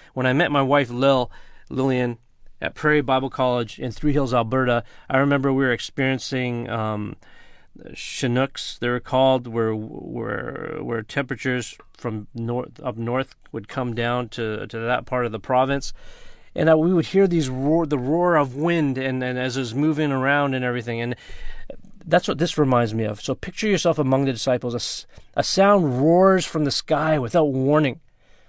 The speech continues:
So the disciples, they were, um, there were something like a hundred twenty of them, I believe, if I'm in, from chapter one. If I'm wrong with that number, someone correct me in the chat. But about a hundred and twenty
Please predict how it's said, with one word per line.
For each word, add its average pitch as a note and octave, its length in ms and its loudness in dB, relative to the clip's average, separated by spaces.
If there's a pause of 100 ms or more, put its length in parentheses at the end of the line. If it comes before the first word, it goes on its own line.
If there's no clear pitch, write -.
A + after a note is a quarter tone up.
(300)
So - 160 0
the C3 120 4
disciples, E3 720 2 (240)
they C#3 140 2
were, C#3 260 2 (400)
um, A#2+ 520 2 (840)
there C3+ 140 -2
were C3 100 -2
something D#3+ 260 -4
like D#3 140 -2
a D3+ 80 -4
hundred E3 300 0
twenty D3+ 280 -2
of C#3 80 -2
them, B2+ 140 -2
I A#2 60 -2
believe, A2+ 320 -6
if G#2+ 120 -8
I'm A2+ 260 -6
in, A#2+ 400 -10
from A2+ 180 -10
chapter B2 280 -6
one. A#2+ 220 -4
If A2 100 -8
I'm C#3 320 -4
wrong C#3 160 -2
with C3+ 100 -6
that C#3 120 -6
number, C3+ 240 -6
someone C3+ 240 -4
correct B2+ 360 -4
me B2+ 280 -4
in A#2+ 100 -4
the A2 80 -4
chat. B2 340 0 (440)
But C#3+ 100 4
about D3 160 4
a C#3+ 40 -2
hundred G3+ 320 2
and E3+ 160 4
twenty D#3 580 2